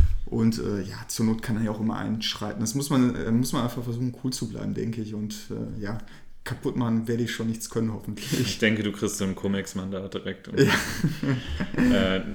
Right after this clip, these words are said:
Speaker 2: nee, das, das wird schon so sein. Jetzt haben, äh, irgendwie ein paar Leute gefragt, wie so dein Wochenplan derzeit aussieht und ob du schon einen Lernplan hast.
Speaker 1: Na, einen Lernplan habe ich tatsächlich noch nicht.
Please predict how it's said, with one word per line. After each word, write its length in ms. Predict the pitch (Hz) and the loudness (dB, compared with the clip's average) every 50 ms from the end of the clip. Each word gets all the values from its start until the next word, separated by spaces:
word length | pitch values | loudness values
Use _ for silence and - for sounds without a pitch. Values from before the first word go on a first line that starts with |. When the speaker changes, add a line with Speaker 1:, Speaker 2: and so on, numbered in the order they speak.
| - - - - - | -8 -10 -10 -8 -6
Speaker 2:
nee, 300 | 98 90 90 87 87 85 85 - - | -2 0 2 2 2 0 -2 -4 -6
das, 240 | 90 - - - - | -6 -6 -6 -10 -6
das 200 | - 90 - 95 | -6 -6 -4 -4
wird 140 | 95 - | -6 -4
schon 160 | - 98 92 90 | -4 -4 -4 -2
so 80 | 92 | -2
sein. 300 | 87 - 95 90 90 - - - - - | -4 -2 -4 -4 -4 -6 -8 -12 -16 -12
Jetzt 120 | - - 123 | 0 6 6
haben, 240 | 123 131 139 131 | 6 8 6 4
äh, 180 | 90 113 117 117 | 4 4 6 6
irgendwie 280 | 98 120 120 123 117 113 | 6 4 4 4 4 4
ein 100 | 113 110 | 2 2
paar 160 | 110 117 113 | 2 2 2
Leute 280 | 113 117 120 120 123 | 4 4 4 4 2
gefragt, 480 | 113 110 104 - - 113 110 110 110 - | 0 -4 -4 -2 2 4 4 4 2 2
wie 100 | 110 107 | 0 0
so 120 | 104 107 | 2 4
dein 240 | 101 107 104 101 101 | 4 6 6 6 4
Wochenplan 560 | 98 113 - 135 117 101 - 104 98 95 95 | 2 2 2 2 -2 0 0 0 0 0 2
derzeit 380 | 95 98 95 92 - - 101 92 | 2 0 0 0 0 -2 -2 0
aussieht 360 | - 98 101 98 - 104 95 | 0 0 0 0 0 -2 -2
und 100 | 98 101 | -2 -2
ob 120 | 92 95 - | -2 -2 -4
du 80 | 113 | -6
schon 160 | 104 - 113 | -4 -2 0
einen 140 | 104 101 101 | 0 2 2
Lernplan 580 | 98 101 107 113 113 113 - 101 87 90 87 82 | 4 4 4 2 2 0 -2 -4 -4 -4 -4 -4
hast. 380 | 90 90 - - - - - - | -6 -6 -6 -8 -10 -12 -10 -4
Speaker 1:
Na, 200 | - 107 127 123 | 2 6 6 8
einen 160 | 113 123 120 | 8 8 8
Lernplan 520 | 117 117 123 135 156 156 - 165 151 143 147 | 10 10 10 8 8 4 2 2 2 4 2
habe 120 | 147 135 | 2 0
ich 80 | 143 143 | 0 -2
tatsächlich 560 | - 156 135 - - 143 135 143 139 131 - | -2 -2 -2 0 0 -2 0 -2 -4 -2 0
noch 120 | 135 131 | 2 2
nicht. 420 | 127 135 143 175 240 - - - | 4 4 4 2 2 0 -4 -10